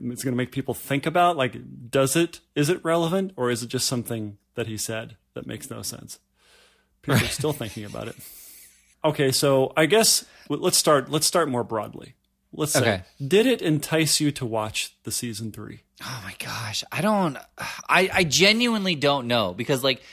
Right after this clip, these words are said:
Speaker 2: it looks kind of like it's gonna be a season eight, like, well, a, a bloated Next Generation movie slash miniseries,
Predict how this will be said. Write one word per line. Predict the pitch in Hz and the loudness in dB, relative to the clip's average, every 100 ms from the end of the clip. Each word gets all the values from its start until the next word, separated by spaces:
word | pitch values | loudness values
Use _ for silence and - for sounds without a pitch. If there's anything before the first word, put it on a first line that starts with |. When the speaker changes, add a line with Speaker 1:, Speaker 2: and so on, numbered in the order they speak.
| - _ | -20 _
Speaker 2:
it | 147 147 | 0 2
looks | 139 151 190 - | 4 2 4 0
kind | - - 175 190 | -4 -6 -2 0
of | 202 | 0
like | 190 180 | 0 -2
it's | 180 - | -4 -6
gonna | 160 151 | -6 -6
be | 151 147 | -4 -2
a | |
season | 131 - 143 139 135 | -2 -2 -4 -4 -4
eight, | 123 131 143 - - _ | -2 -2 -2 -8 -10 _
like, | 127 113 - _ _ _ _ _ - | -2 -2 -2 _ _ _ _ _ 2
well, | 135 127 113 - _ _ _ _ _ _ _ - | 6 6 4 -4 _ _ _ _ _ _ _ 0
a, | 135 - | 2 4
a | 131 | 2
bloated | 104 123 127 127 139 135 131 120 | 0 2 4 4 4 2 0 -2
Next | 120 - | 0 0
Generation | 123 113 110 - 110 104 104 104 _ _ 98 | -2 -2 -2 -2 -4 -4 -8 -12 _ _ -8
movie | 104 117 127 160 170 | -4 -2 -2 -4 -4
slash | - 127 123 - | -2 0 0 -2
miniseries, | 117 135 139 160 160 165 175 175 | -4 -4 -4 -2 -2 -2 -4 -8